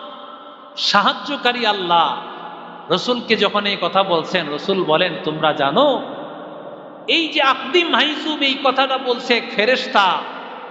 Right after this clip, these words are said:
হাইজুম একটা ঘোড়ার নাম, আল্লাহ তাআলার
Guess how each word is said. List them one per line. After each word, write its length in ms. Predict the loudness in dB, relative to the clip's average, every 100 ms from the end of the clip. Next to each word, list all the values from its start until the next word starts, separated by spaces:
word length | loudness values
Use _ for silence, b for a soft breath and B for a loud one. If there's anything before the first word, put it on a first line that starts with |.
| -16 -16 -18 -18 -18 -20 -20 -20 -20 -20 -8
হাইজুম 640 | 4 4 4 0 0 2 2
একটা 360 | 2 2 2 4
ঘোড়ার 360 | 4 6 6 6
নাম, 340 | 4 4 4 -2 -8 -10 -12 -12 -12 -14 -14 -16 -16 -18 -14 0
আল্লাহ 440 | 0 2 2 2 4
তাআলার 340 | 6 6 4